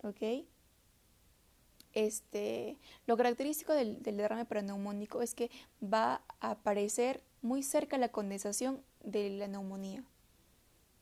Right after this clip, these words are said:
¿no? Aparece en el transcurso del cuadro neumónico y muy cerca la condensación. Hay otro que es el derrame metaneumónico, en donde aparece pasado el, el, el cuadro clínico de la neumonía y se localiza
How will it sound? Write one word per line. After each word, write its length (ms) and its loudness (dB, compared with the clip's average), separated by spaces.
¿no? 80 -4
Aparece 460 4
en 100 2
el 80 0
transcurso 480 -2
del 140 2
cuadro 220 4
neumónico 600 -2
y 100 -4
muy 140 0
cerca 280 0
la 100 2
condensación. 640 -8
Hay 180 0
otro 380 -2
que 100 -4
es 60 0
el 80 0
derrame 220 0
metaneumónico, 1000 -4
en 140 -4
donde 300 -6
aparece 480 6
pasado 440 2
el, 220 0
el, 300 -6
el 180 -4
cuadro 220 2
clínico 300 0
de 100 -2
la 100 -4
neumonía 580 -4
y 180 0
se 140 -2
localiza 500 -2